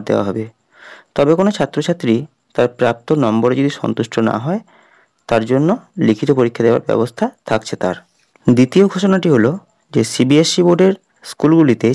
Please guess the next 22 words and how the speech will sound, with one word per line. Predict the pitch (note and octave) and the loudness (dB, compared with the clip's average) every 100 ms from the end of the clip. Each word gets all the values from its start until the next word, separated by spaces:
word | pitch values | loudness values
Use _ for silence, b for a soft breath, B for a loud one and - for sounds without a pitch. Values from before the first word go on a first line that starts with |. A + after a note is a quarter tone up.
| - | -2
ছাত্রছাত্রীরা | B2 - C3+ D3+ - A2+ G#2+ D#3+ b b b b b | -6 -4 -2 -2 -2 -2 0 -4 b b b b b
একাদশ | - B2 D3+ D#3+ E3+ | -2 0 2 2 0
শ্রেণীতে | F3 F3 F3 | 0 0 0
ভর্তির | F3 B2+ A#2 D3 - | 0 -2 -2 -4 -2
সময় | D3 E3+ A#3+ _ _ - A#2+ | -2 -2 -4 _ _ -6 0
আর্টস, | C3 E3 - - - | 0 -2 -10 -18 -12
সায়েন্স | - A#2+ A2+ C3+ E3 - _ | -6 0 2 0 -4 -10 _
বা | C3 B2 - | -6 -6 -4
কমার্স | A#2+ E3 - | -2 -2 -4
শাখার | - B2+ G2+ B2 - b b b b - | -10 -6 -4 -4 -8 b b b b -4
যে | B2 | 0
কোনো | D#3 G3+ G3 | 2 2 0
বিষয়ে | C3+ A#2 G2 B2+ _ - | 0 -2 -4 -6 _ -4
তার | B2+ | 2
একাদশ | A#2+ A2+ A#2 B2+ | 2 0 -2 -2
শ্রেণীতে | - C#3 D#3 G3 | -2 -2 -2 -2
পড়ার | A#2 B2+ - | 0 -2 -4
সুযোগ | - G2+ - | -4 -4 -2
পাবে। | F#2+ - _ _ _ _ _ _ _ _ - | -6 -8 _ _ _ _ _ _ _ _ -4
এর | C3+ D3 | 0 0
ফলে | F3+ C#3+ - - B2+ | 0 0 0 -2 -2
আর্টস, | D3+ - | 0 -2